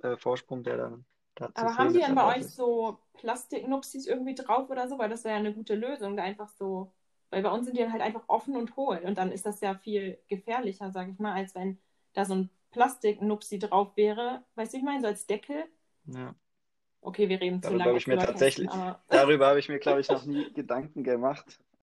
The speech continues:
Speaker 1: Also das ist so weit unten. Meistens liegt beim großen Kasten ja auch noch eine Matte daneben. Zu dem Thema kommen wir auch noch. Wann muss mit Matten abgesichert werden und ab welcher Höhe?
Speaker 2: Gut,
Speaker 1: Wollen wir
Speaker 2: lassen wir
Speaker 1: zuerst
Speaker 2: es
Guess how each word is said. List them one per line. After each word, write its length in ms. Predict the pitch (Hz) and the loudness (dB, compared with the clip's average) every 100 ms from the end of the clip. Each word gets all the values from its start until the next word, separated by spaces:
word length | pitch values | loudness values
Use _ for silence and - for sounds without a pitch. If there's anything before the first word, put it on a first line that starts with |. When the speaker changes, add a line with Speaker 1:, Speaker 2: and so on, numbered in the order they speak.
| _ _ _ | _ _ _
Speaker 1:
Also 240 | 123 123 | -2 2
das 220 | 120 131 131 | 4 4 4
ist 100 | - | 4
so 160 | 135 | 6
weit 180 | 127 - | 6 4
unten. 580 | - 147 151 143 139 135 | 2 0 0 -4 -4 -4
Meistens 420 | 127 127 127 139 - | 2 2 2 -6 -6
liegt 180 | 131 - | -6 -4
beim 140 | 123 | -4
großen 320 | - 135 135 | 0 -2 -2
Kasten 380 | - 127 - 131 | -2 -2 -2 -4
ja 140 | 120 - _ _ _ | -2 -2 _ _ _
auch 240 | 117 123 | 2 4
noch 220 | 135 123 - | 2 -6 -8
eine 100 | 113 | -10
Matte 340 | - - 131 | -8 -2 2
daneben. 580 | 123 113 123 135 135 143 _ _ _ _ _ - | 2 4 2 2 -2 -8 _ _ _ _ _ -6
Zu 120 | 123 | 2
dem 320 | 117 120 - | 2 2 -2
Thema 260 | 127 120 113 | -4 -2 -2
kommen 240 | 127 131 | -2 2
wir 160 | 139 135 | 4 4
auch 40 | |
noch. 320 | 131 131 - - - _ | 2 -4 -8 -20 -20 _
Wann 360 | - 117 127 131 | 2 4 6 2
muss 260 | 123 120 - | 0 -2 -2
mit 180 | 113 117 | -4 0
Matten 280 | 117 - | -2 -2
abgesichert 760 | 117 117 - 135 143 - 131 - | -4 -4 -2 -4 -2 0 0 0
werden 380 | 117 123 123 120 | 2 2 2 -6
und 240 | 117 - | -8 -6
ab 120 | - - | -6 -2
welcher 360 | 113 - 113 | -4 -2 -6
Höhe? 360 | 120 131 143 151 _ _ _ _ _ _ _ | 0 4 4 4 _ _ _ _ _ _ _
Speaker 2:
Gut, 280 | - 190 - - | -4 -4 -4 2
Speaker 1:
Wollen 140 | 131 | 6
wir 60 | 143 | 6
Speaker 2:
lassen 100 | 135 | 6
wir 60 | 127 | 6
Speaker 1:
zuerst 180 | 123 | 6
Speaker 2:
es 40 | 208 | 4